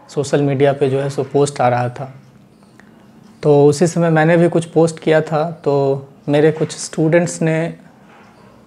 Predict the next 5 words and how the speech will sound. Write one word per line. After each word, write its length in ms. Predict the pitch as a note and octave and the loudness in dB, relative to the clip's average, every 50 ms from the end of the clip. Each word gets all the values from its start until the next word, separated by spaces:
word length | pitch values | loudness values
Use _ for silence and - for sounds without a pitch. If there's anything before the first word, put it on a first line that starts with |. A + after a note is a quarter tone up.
| - - | -16 -10
मुझसे 400 | - C3 C#3 C3+ C3+ - D#3+ D3+ | -8 -6 -6 -6 -2 0 0 0
कहा 300 | - D#3+ C#3+ C#3+ C#3+ D3 | 2 0 0 0 0 -2
कि 460 | D#3 D3+ - D3 C#3+ D3 D3+ D3+ - - - - - - _ _ - _ _ _ _ _ _ _ _ - - _ _ _ _ _ - D3+ | -2 -2 -4 -2 0 0 -2 -2 -6 -12 -20 -20 -20 -20 _ _ -20 _ _ _ _ _ _ _ _ -20 -20 _ _ _ _ _ 0 4
ये 200 | D3 D#3 D#3+ D3+ | 4 6 6 4
जो 520 | D#3 D#3 D#3+ D#3+ D#3+ D#3+ D#3+ E3 - - | 4 4 4 4 4 4 2 0 -2 -8